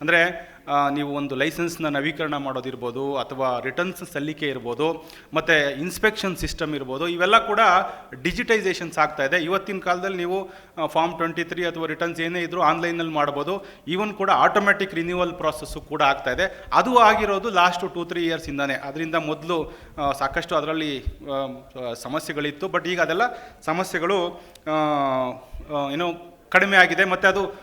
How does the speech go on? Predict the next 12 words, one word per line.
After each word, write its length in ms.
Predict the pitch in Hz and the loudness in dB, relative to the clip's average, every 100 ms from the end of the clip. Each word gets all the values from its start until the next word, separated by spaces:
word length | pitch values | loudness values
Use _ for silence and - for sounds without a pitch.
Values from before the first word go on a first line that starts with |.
| - 143 | -10 -4
ಮುಂದುವರಿತಾ 480 | 170 180 156 151 | 2 4 4 2
ಇದೆ. 120 | 120 113 | -2 -2
ಅದು 300 | 120 175 226 | -4 2 2
ಅಲ್ಲದೆ 340 | 196 170 170 | 2 -2 -2
ಇನ್ನೊಂದು, 500 | 170 214 202 196 165 | -6 -6 -2 -4 -4
ಆ, 520 | - 160 156 147 143 | -8 -2 0 0 -4
ಉತ್ತಮ 280 | 156 160 180 | -8 -4 -2
ವಿಚಾರ 400 | 160 156 170 170 160 127 - 120 | -2 0 4 6 4 2 -4 -2
ನಡೀತಾ 300 | 151 196 185 | 0 4 2
ಇರೋದು 180 | 165 | 2
ಡಿಪಾರ್ಟ್ಮೆಂಟಲ್ಲಿ 680 | 147 135 147 143 139 139 127 | -4 0 0 0 -4 -4 -6
ಅಂದರೆ 500 | 127 170 160 160 - | -2 2 2 0 -12